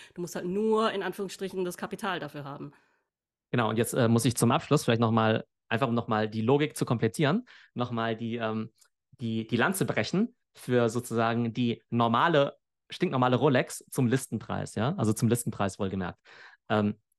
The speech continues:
Speaker 2: wenn du dir eine Uhr auf dem Graumarkt kaufst, zu hohen Preisen, kann es sein, dass du damit total auf die Nase fällst, weil irgendwann gefällt sie dir nicht mehr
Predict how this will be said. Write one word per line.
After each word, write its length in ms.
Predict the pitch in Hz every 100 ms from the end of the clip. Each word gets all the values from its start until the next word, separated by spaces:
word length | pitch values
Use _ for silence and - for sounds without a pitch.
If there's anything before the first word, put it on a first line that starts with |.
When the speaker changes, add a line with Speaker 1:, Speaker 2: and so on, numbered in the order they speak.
| _ _ _ 110
Speaker 2:
wenn 100 | 151
du 80 |
dir 80 | 175
eine 160 | 165 151
Uhr 140 | 151
auf 80 | 131
dem 100 | -
Graumarkt 460 | 107 135 180 208 -
kaufst, 460 | 185 208 - - -
zu 260 | 139 120 -
hohen 160 | 139
Preisen, 520 | - 120 135 208 240
kann 180 | - 135
es 60 | 123
sein, 140 | 127
dass 100 | 123
du 60 | 127
damit 180 | 117 -
total 180 | 123
auf 60 | -
die 60 | 110
Nase 240 | 117 175
fällst, 380 | 170 165 107 -
weil 220 | 117 117
irgendwann 220 | 120 110 110
gefällt 240 | 127 147
sie 60 | 156
dir 100 | 156
nicht 160 | 156
mehr 240 | 151 156